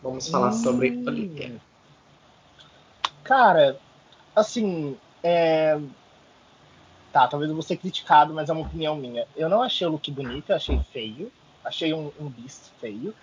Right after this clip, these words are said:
Speaker 2: Concordo com o que você disse, tá? Acho que é uma coisa que eu não veria a Lu-, a Olivia usando, mas eu acho que é uma coisa que eu não veria ela usando e fico feliz, assim. Não achei bonito, não. É, mas entendi que tá ali dentro do tema, mas não achei bonito.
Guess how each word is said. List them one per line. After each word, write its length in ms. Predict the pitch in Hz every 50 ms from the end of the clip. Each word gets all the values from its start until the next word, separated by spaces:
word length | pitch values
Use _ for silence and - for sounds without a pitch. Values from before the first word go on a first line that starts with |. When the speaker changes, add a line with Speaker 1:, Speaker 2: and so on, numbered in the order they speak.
| - _ _ _
Speaker 2:
Concordo 340 | - 180 185 185 208 220 220
com 80 | - 269
o 40 |
que 60 | 254 254
você 240 | 254 247 - 247
disse, 280 | 202 151 139 127 - -
tá? 300 | - 139 151 156 151 147 151
Acho 180 | 156 - -
que 220 | - - 170 156 143
é 180 | 131 - 131
uma 160 | 139 147 151 147
coisa 220 | - 156 143 139
que 80 | - 151
eu 40 |
não 120 | 151 160 175
veria 280 | 185 190 156 160 170
a 60 | 160 151
Lu-, 320 | 147 139 143 143 147 147 - -
a 120 | 131 135
Olivia 400 | 139 135 143 143 139 147 147 143
usando, 580 | 135 135 123 127 135 131 151 196 220 220 247 - _ _ _ _ _ _ _ _
mas 140 | 151 143 143
eu 80 | 160
acho 180 | 156 160 - -
que 80 | - 196
é 40 |
uma 80 | 190 190
coisa 160 | - 180 -
que 60 | -
eu 40 | 196
não 80 | 196 185
veria 220 | 180 180 185 185
ela 100 | 190 185
usando 320 | 196 196 170 170 175 190 196
e 20 |
fico 220 | - 220 - _
feliz, 440 | - 254 262 247 233 208 196 180 135
assim. 220 | 123 - - 113 110 120
Não 80 | 127 147
achei 240 | 156 - - 190 175
bonito, 280 | 160 165 165 156 147 _ 190
não. 240 | 208 220 175 143 143 _ _ _ _ _ _ _ _ _ _ _ _ _ _ _ _ _ -
É, 380 | 160 147 143 143 143 143 147
mas 400 | 151 151 165 185 190 202 202 175
entendi 500 | 226 240 226 277 277 262 190 - 240 254
que 120 | - - -
tá 140 | - 240
ali 160 | 240 240 240 220
dentro 320 | 190 220 226 208 220 233
do 100 | 202 -
tema, 340 | - - 190 156 135 127 127
mas 280 | 135 151 156 156 151 156 - _ -
não 200 | 170 170 175 196
achei 220 | 196 - - 190
bonito. 420 | 185 226 202 131 98 - - -